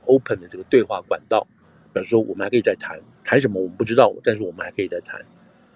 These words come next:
那不至于悲观的是说，既然没有什么结果，那我们就不要谈。所以说现在看起来这个是比较，比较好一点的这个事情。所以基本上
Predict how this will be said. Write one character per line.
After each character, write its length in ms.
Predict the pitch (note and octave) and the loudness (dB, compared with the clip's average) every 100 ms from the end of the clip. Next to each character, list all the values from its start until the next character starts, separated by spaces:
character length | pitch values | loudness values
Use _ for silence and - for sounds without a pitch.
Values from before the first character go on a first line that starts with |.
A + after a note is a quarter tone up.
| _ _ _ | _ _ _
那 100 | - | -2
不 140 | A2+ B2 | 0 0
至 160 | C3 | 0
于 80 | A#2 | -2
悲 200 | G#2+ A#2+ | 4 4
观 200 | A2 G#2+ | 4 2
的 60 | G2+ | 0
是 100 | F#2+ | -6
说， 240 | F#2+ G2+ | -2 0
既 140 | G2 C3+ | 2 4
然 120 | A#2+ | 4
没 120 | G#2+ | 2
有 100 | A2+ | -2
什 100 | - | -2
么 60 | F2+ | -10
结 140 | F2+ | -10
果， 80 | F2+ | -8
那 80 | F#2+ | -10
我 20 | |
们 80 | E2+ | -10
就 80 | F#2+ | -6
不 120 | G#2 | -6
要 100 | F2+ | -6
谈。 180 | - - _ _ - | -10 -20 _ _ -2
所 100 | A2+ | 0
以 60 | |
说 100 | G#2 | 2
现 220 | G2+ C#3+ | 4 4
在 80 | B2 | 4
看 200 | G#2 A2 | 4 0
起 80 | F#2+ | 0
来 120 | F2+ | -6
这 100 | G2+ | -6
个 80 | G2 | -6
是 140 | - | -8
比 120 | - - | -14 -2
较， 200 | G2+ F#2+ | 0 0
比 180 | - | -4
较 160 | F#2+ G2+ | -4 -4
好 260 | - D2+ F2 | -4 -6 -4
一 60 | |
点 160 | G#2+ F2+ | -4 -6
的 80 | E2+ | -6
这 120 | F2+ | -12
个 100 | F2+ | -12
事 140 | - | -10
情。 160 | F2 - - - - - - - - - | -12 -14 -20 -20 -20 -20 -18 -20 -20 -6
所 120 | - C3+ | 0 2
以 20 | |
基 140 | G3 | 4
本 100 | D#3+ | 4
上 180 | B2+ B2+ | 4 2